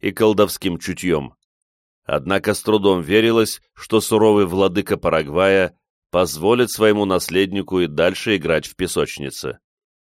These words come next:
Еще во время обучения в кадетском училище Матвея уже вовсю привлекали к работам в секретных научных лабораториях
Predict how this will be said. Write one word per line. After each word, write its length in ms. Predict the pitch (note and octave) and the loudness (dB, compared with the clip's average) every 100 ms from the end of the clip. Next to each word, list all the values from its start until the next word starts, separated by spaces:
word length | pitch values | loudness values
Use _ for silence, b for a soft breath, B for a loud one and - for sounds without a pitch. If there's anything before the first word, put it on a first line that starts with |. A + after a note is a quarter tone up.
| _ _ _ - | _ _ _ -6
Еще 340 | E2 E2+ G#2 | -4 0 2
во 120 | G#2 | 4
время 300 | G2+ G#2 G2+ | 4 4 2
обучения 500 | F#2 F#2+ G#2+ G2+ F#2+ | 0 -2 0 0 0
в 60 | - | -2
кадетском 540 | G2 F#2 F#2+ - F2+ | -2 0 -2 -2 -6
училище 680 | F2 - A#2 E2+ - C#2 - _ _ _ _ _ | -6 -4 -4 -2 -4 -8 -10 _ _ _ _ _
Матвея 640 | - E2 - G#2 C3+ C3+ | -4 -4 -2 0 2 2
уже 280 | - G2+ G2+ | 0 0 2
вовсю 360 | F#2+ F2+ - A#2+ | 2 0 -2 -4
привлекали 580 | G2 F2+ F2+ F#2+ F#2 | -2 -2 -2 0 0
к 100 | - | 0
работам 440 | F2 D#2+ F#2+ G2+ F2+ | -2 -2 -2 -2 -6
в 60 | |
секретных 540 | - - F#2 F2 F2+ - | -6 -4 -2 -2 -4 -4
научных 520 | E2+ F2 D#2+ D#2+ - | -2 -2 -4 -8 -6
лабораториях 800 | D2+ D2 C#2+ - G#2 G#2 G2 - | -4 -2 -4 -2 0 0 -2 -6